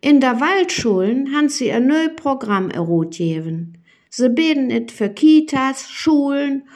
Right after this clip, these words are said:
und in diesem Jahr auch für Euler Lüt an. Ein Familienfest fängt am elften März, ein Osterrallye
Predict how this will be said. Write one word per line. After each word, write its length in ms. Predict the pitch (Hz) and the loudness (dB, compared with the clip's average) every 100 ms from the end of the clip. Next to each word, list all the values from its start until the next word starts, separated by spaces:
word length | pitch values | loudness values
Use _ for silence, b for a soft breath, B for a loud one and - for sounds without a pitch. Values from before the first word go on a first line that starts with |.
| B | B
und 220 | - 262 | 2 4
in 200 | 247 240 | 4 2
diesem 320 | 220 226 233 226 | 2 2 4 4
Jahr 400 | 208 202 269 311 | 4 2 0 -4
auch 140 | 320 | -4
für 200 | - 302 | -4 -2
Euler 320 | 294 285 269 | 0 0 2
Lüt 360 | 247 175 170 - | 2 2 0 -6
an. 420 | 175 165 156 165 - _ _ _ _ b b b b | -4 -4 -4 -10 -16 _ _ _ _ b b b b
Ein 160 | 233 240 | 0 0
Familienfest 1300 | 233 226 302 403 254 202 175 - 170 277 - - _ _ _ _ | 0 2 4 4 2 0 -2 -4 -2 -4 -8 -16 _ _ _ _
fängt 320 | 302 285 247 | 0 2 2
am 160 | 233 | 0
elften 640 | 226 254 247 233 - 208 214 | 0 0 0 -2 -4 0 2
März, 720 | 196 196 294 - - - _ _ _ _ | 2 0 -4 -4 -6 -8 _ _ _ _
ein 160 | 214 - | -6 -4
Osterrallye 1120 | - 208 202 - 226 226 311 330 330 330 - | 2 2 2 0 -4 0 0 0 0 -4 -8